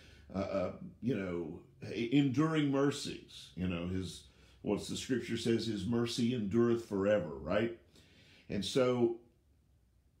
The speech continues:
we need only to start to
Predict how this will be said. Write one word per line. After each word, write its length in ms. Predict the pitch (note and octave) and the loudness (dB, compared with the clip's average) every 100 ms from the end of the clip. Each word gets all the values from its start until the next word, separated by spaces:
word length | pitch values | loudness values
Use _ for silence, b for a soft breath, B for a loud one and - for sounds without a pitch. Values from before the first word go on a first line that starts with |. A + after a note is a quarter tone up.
| _ _ _ _ _ - | _ _ _ _ _ -2
we 180 | C3+ D3 | 2 4
need 260 | E3 F3+ - | 2 2 2
only 340 | D3+ F3 E3+ D#3 | 4 6 6 4
to 120 | D3+ | 0
start 580 | C#3+ - D3+ D3+ D3+ - | -2 0 4 4 2 -4
to 580 | - C3 B2 A#2+ A2+ | 2 4 4 4 2